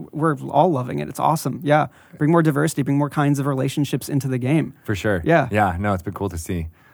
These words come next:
Speaker 2: Um, and, uh, so, w-, w-, you know, so we talked a lot about your background with Magic and where, where
Speaker 1: Yeah.
Speaker 2: that came from.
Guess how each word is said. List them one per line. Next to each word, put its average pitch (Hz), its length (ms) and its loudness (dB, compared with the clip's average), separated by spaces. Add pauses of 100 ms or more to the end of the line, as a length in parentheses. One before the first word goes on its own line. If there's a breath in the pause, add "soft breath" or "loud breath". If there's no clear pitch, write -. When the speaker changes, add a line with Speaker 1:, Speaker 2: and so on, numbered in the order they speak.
(160 soft breath)
Speaker 2:
Um, 92 440 0
and, 92 760 -4
uh, 92 380 -4
so, - 160 0
w-, 147 160 -2
w-, 156 180 -6
you 135 80 0
know, 117 60 4
so 110 120 -4
we 127 120 2
talked 127 160 2
a - 20 4
lot 120 100 6
about 107 160 2
your 101 100 0
background 104 380 2
with 92 120 -4
Magic 95 420 -2
and 95 140 -6
where, 90 220 -4
where 98 180 -4
Speaker 1:
Yeah. 92 80 4
Speaker 2:
that 95 180 -4
came 95 160 -4
from. 90 260 -2